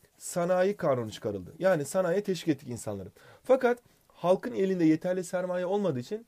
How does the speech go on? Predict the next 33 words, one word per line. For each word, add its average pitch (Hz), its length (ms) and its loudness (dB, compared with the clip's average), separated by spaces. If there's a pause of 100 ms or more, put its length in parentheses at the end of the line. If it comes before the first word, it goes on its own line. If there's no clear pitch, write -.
(320)
bu 214 200 -6
teşvik - 560 -8
kanununa 151 500 -4
fazla 180 360 0
talep 185 320 0
gelmedi. 165 500 2
O 202 120 6
yüzden 196 220 0
de 160 40 0
Mustafa 165 360 -6
Kemal 196 300 -6 (340)
devletçilik 165 560 2
politikasını 120 520 -6
benimsedi. 98 380 -10
Yani 170 420 0 (160)
dedi 175 220 0
ki 180 220 -4 (240)
halkın 165 360 0
elinde 165 240 0
yeterli 135 320 -2
sermaye 110 420 -2
yok. 190 320 -6
O 165 120 0
zaman 147 220 0
temel 131 280 -2
yatırımları 170 600 -2 (400)
devlet 135 340 4
yapmalı 98 360 -4
dedi. 85 180 -14 (440)
Ama 220 200 6
özel 165 260 6
sektörde 165 440 2
kısıtlanmıyor. 113 540 -2